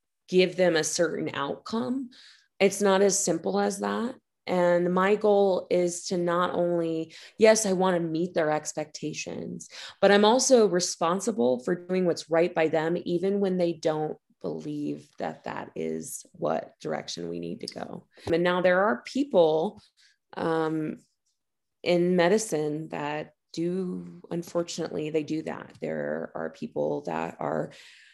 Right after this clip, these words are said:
cash pay providers that are maybe more interested in, maybe they rationalize it to helping people, but they could be more interested in also making money. And this is an aspect of care that I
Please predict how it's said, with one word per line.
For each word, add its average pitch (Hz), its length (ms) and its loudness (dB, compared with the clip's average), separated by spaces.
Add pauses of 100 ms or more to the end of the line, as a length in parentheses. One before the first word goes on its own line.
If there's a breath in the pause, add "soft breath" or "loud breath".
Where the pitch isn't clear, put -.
(160 soft breath)
cash 175 340 2
pay 175 280 6
providers 165 920 4
that 151 460 0 (180)
are 151 500 -2 (560 soft breath)
maybe 196 260 10
more 208 160 8
interested 190 800 4 (200)
in, 165 400 4
maybe 254 240 10
they 226 340 8
rationalize 190 600 2
it - 260 2
to 165 120 -4
helping 156 320 -2
people, - 300 -2
but - 320 -2
they 156 100 2
could 160 180 -4
be 165 120 0
more 160 160 0
interested 147 400 -4
in 147 100 -4
also 156 280 -8
making - 360 -10
money. - 380 -12 (400 loud breath)
And 233 140 6
this 359 180 4
is 381 140 8
an 240 180 6 (160)
aspect 196 680 4
of 165 380 2 (540)
care 175 460 6
that 170 320 2
I 170 540 2